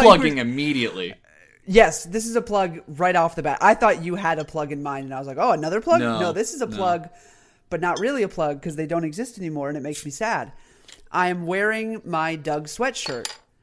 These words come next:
Speaker 2: Doug.
Speaker 1: And Doug has gone out of business.
Speaker 2: rip.
Speaker 1: Yeah, rip for real. They, I, one day my sister contacted me and was like, "Hey, uh, wh-, where do I get one of those Doug sweatshirts?" And I was like, "Oh,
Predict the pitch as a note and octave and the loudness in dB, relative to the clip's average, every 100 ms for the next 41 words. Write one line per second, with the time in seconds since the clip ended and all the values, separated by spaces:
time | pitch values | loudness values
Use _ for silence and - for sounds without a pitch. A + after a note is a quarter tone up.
0 | _ _ _ _ G#3+ C4 D#3+ D3+ D3 D3 | _ _ _ _ 0 2 2 0 -2 -6
1 | - - _ _ - F3+ A#3 A#3+ A#3+ E3+ | -10 -20 _ _ -2 2 2 2 -4 -2
2 | G3 G3+ G3+ E3 F#3+ F#3 C3 - - - | -2 0 -2 -4 -6 -6 -10 -10 -14 -20
3 | - _ _ _ _ _ D3 D3+ G2+ _ | -20 _ _ _ _ _ -12 -10 -12 _
4 | _ _ _ _ _ - _ - F3 G3 | _ _ _ _ _ -20 _ -6 0 2
5 | E3 E3 F#3+ - - F3+ F3 G3 D3 E3 | 2 -2 -4 -8 -8 -4 -2 -2 -2 -2
6 | F3 E3+ E3+ - _ _ _ - D#3 E3 | -2 -4 -6 -12 _ _ _ -4 0 2
7 | E3+ E3 D#3+ - - - - D#3+ A3+ A#3 | 0 -2 -6 -14 -20 -20 -6 2 4 4
8 | B3 A#3+ G#3 G3 A3 G#3+ G#3 F#3+ F#3+ G3 | 2 2 -2 -4 -6 -8 -4 -4 -2 -2
9 | G3 G#3 B3 A#3 F3+ F3+ A3 C4+ B2 - | -4 -8 -10 -6 -6 -4 -4 -4 -6 -12
10 | - _ _ - E3+ E3 E3 D3+ B2 - | -20 _ _ -6 -2 0 -2 -4 -8 -8
11 | F3 A3+ A#3+ A#3 G#3 A3 G#3+ G#3 F3 D#3 | -2 2 2 2 0 -2 0 -2 -2 -10
12 | - D#3 F#3+ F#3+ G3 D3 D#3+ A#2 D#3+ C#3+ | -10 -2 -2 -2 -2 -2 -4 -8 -8 -8
13 | C#3 D3 C#3 C#3 - F4+ C4+ | -6 -6 -6 0 2 4 2